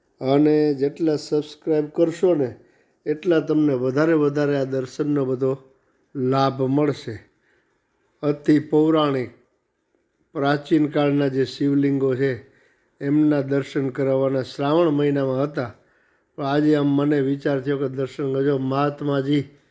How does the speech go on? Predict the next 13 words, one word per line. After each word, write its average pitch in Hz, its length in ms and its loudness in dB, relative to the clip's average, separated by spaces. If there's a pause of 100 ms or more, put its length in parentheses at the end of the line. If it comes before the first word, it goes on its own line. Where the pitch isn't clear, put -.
(400)
ભજનમાં 139 600 0
તલ્લીન 143 440 2
છે 143 160 0 (3000)
અને 151 300 4 (160)
તમને 147 440 -2
બતાવવા 160 580 0
માટે 151 380 -2
થઈને 151 340 -2 (440)
રસ્તો 151 500 -2
ન 175 100 2 (100)
ભૂલો, 165 260 2
એટલે 147 180 -2 (100)
દામોદર 180 640 0